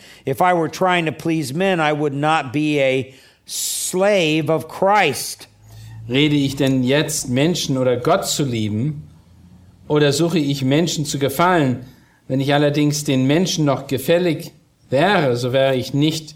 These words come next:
Speaker 2: ein Knecht des Christus.
Speaker 1: So Paul said, "I don't fashion my ministry around trying to please other people."
Speaker 2: Ich werde deshalb meinen Dienst nicht danach ein-, einrichten, wie ich anderen Menschen gefalle.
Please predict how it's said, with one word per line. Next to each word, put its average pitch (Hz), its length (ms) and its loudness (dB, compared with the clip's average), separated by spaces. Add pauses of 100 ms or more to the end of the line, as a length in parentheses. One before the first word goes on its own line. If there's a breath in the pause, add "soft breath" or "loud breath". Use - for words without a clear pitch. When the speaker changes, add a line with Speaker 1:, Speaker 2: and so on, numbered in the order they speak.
Speaker 2:
ein 123 220 -2
Knecht 131 340 -4
des 113 160 -6
Christus. - 680 -4 (1120 soft breath)
Speaker 1:
So 165 180 -2
Paul 175 340 2
said, 160 280 0
"I 160 140 4
don't 175 200 0
fashion 160 440 0
my 143 180 0
ministry 156 600 -2
around 151 360 0
trying 147 300 0
to 147 60 -2
please 143 360 -4
other 147 160 -2
people." 196 680 -2
Speaker 2:
Ich 120 360 -10
werde 131 240 0
deshalb 131 360 -2
meinen 123 200 0
Dienst 143 300 -2
nicht 139 180 -2
danach 127 340 -2
ein-, 135 420 -2
einrichten, 139 760 0
wie 131 240 0
ich - 160 -8 (280 loud breath)
anderen 135 360 0
Menschen 127 320 0
gefalle. 135 520 0